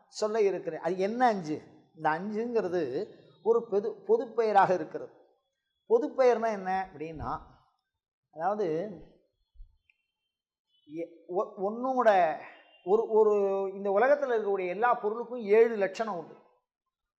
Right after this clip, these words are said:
இந்த உலகத்துல உள்ள எல்லா பொருளும், எந்த பொருள் எடுத்தாலும் அதை ஏழு லட்சணம் இருக்கும் அதுக்கு.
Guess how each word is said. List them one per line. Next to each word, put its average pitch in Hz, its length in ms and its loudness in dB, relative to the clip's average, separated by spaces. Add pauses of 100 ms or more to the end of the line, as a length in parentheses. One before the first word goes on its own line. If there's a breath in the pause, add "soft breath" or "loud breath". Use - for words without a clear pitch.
(500)
இந்த - 220 -10
உலகத்துல 214 280 2
உள்ள 190 200 0
எல்லா 185 380 4
பொருளும், 190 320 0
எந்த 208 300 0
பொருள் 214 280 -2
எடுத்தாலும் 175 720 -4 (480)
அதை 220 280 0
ஏழு 247 240 4
லட்சணம் 214 380 -4
இருக்கும் 151 200 -10
அதுக்கு. 131 200 -20